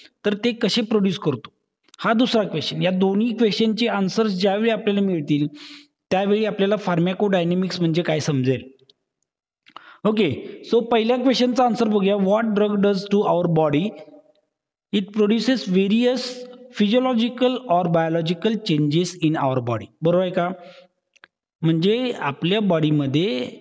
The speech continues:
हा drug काय करतो, वेगवेगळे physiological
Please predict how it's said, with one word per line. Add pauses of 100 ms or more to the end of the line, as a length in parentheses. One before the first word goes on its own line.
(340)
हा
drug
काय
करतो,
वेगवेगळे
physiological